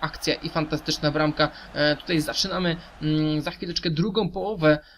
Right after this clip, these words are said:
e, tak więc kolejne czterdzieści pięć minut. Mam nadzieję, że pójdzie wszystko po naszej myśli, że będziemy w stanie tutaj, mm, całkiem, e, niezłe spotkanie rozegrać, że będziemy, mm, w stanie rozegrać fantastyczną drugą połowę. Tutaj bardzo dobre podanie do Suareza.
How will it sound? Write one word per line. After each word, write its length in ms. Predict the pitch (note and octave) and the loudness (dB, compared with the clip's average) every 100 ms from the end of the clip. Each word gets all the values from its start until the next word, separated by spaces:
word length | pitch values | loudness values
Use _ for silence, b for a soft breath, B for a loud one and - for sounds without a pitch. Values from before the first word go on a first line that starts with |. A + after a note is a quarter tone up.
| - | -6
e, 480 | D3 D3 D3 D3 D3+ | -2 0 2 2 0
tak 140 | F3 | 0
więc 300 | F3 E3+ D#3+ | 2 0 0
kolejne 420 | - F3+ F#3 F#3+ F3+ | -4 0 2 2 -2
czterdzieści 520 | - E3 E3+ F3 F3+ | -2 -2 0 -2 0
pięć 200 | F3 D#3 | 0 2
minut. 260 | F#3 D#3+ | 2 0
Mam 200 | D#3+ F#3+ | 0 -2
nadzieję, 320 | F#3+ E3 F#3+ D#3+ | -2 2 2 2
że 100 | E3+ | 0
pójdzie 400 | - G3+ D#3 D#3+ | -2 -2 0 0
wszystko 340 | - F#3 E3 | 0 -4 -6
po 140 | E3+ | -4
naszej 280 | F#3 F#3+ F#3 | -2 0 2
myśli, 320 | F3+ F3+ D#3 | 4 4 2
że 140 | D3+ D#3 | 4 4
będziemy 580 | G3 G#3+ F3 A#3 E3+ D#3 | 4 0 4 4 6 2
w 40 | |
stanie 380 | - F3 D#3 D3+ | 2 0 0 -2
tutaj, 340 | D3+ D#3 E3+ B B B - D#3 | 0 2 2 B B B -10 -4
mm, 420 | D3 D3+ D3+ D3+ | -2 0 0 -2
całkiem, 540 | - F#3+ F3+ F#3+ F3+ F3+ B | 0 0 2 2 0 -2 B
e, 460 | C#3+ D3 D3+ D3+ D3 | 0 2 4 2 2
niezłe 400 | D3 F3+ F#3 F#3 | 2 2 2 -2
spotkanie 460 | F3+ D#3+ G3+ F#3 E3 | -2 -2 -2 0 2
rozegrać, 640 | D#3 F3+ D#3+ D3 - - | 2 2 2 0 -2 -2
że 160 | D3+ D#3+ | 0 0
będziemy, 380 | F3 E3+ F#3+ F#3+ | 2 0 0 -2
mm, 420 | E3 D#3+ D#3 D3+ | -2 -2 -2 -2
w 40 | |
stanie 300 | - F3+ F#3 | -2 -4 0
rozegrać 460 | E3+ E3+ F#3 F3+ - | 0 0 0 -2 -2
fantastyczną 640 | F#3 F#3 F#3 - - F#3 | -4 -2 -4 -4 -4 -2
drugą 280 | D#3 G3 F#3 | -2 0 -2
połowę. 320 | F3 F#3 D3+ | 0 0 0
Tutaj 180 | D#3 D#3+ | 0 -2
bardzo 260 | D3+ E3+ E3+ | 0 0 0
dobre 220 | E3+ F3 | 0 -2
podanie 360 | E3+ E3 F#3 F3 | -4 -6 -6 -6
do 80 | |
Suareza. 560 | F3+ E3 E3+ F#3+ D#3+ | -6 -2 2 4 4